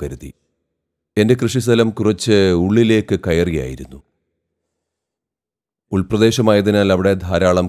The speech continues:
കാട്ടുപന്നികളും ഉണ്ടായിരുന്നു. ഞാൻ ക്യാബേജ് കൃഷി ചെയ്താൽ അവരത് ഉത്സവമാക്കും. <laughs> ഞാൻ തീരുമാനിച്ചു, ഞാനൊരു സുഹൃത്തിനോട് പറഞ്ഞു. അദ്ദേഹത്തിൻ്റെ കൈവശമുണ്ടായിരുന്ന കുറച്ച്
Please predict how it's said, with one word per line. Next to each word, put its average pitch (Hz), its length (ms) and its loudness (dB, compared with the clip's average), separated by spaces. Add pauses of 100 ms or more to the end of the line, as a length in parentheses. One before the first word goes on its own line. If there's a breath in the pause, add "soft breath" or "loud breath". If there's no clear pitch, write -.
കാട്ടുപന്നികളും 90 680 -2
ഉണ്ടായിരുന്നു. 65 460 -14 (220)
ഞാൻ 90 240 -4
ക്യാബേജ് 104 460 0
കൃഷി 107 180 -4
ചെയ്താൽ 101 300 2
അവരത് 98 280 0
ഉത്സവമാക്കും. 82 680 -4 (1700 soft breath)
<laughs> 90 680 -6 (760 loud breath)
ഞാൻ 107 180 4 (120)
തീരുമാനിച്ചു, 85 580 -2 (840)
ഞാനൊരു 101 380 2
സുഹൃത്തിനോട് 107 480 -2
പറഞ്ഞു. 78 400 -4 (680)
അദ്ദേഹത്തിൻ്റെ 123 420 2
കൈവശമുണ്ടായിരുന്ന 117 600 2
കുറച്ച് 110 380 -2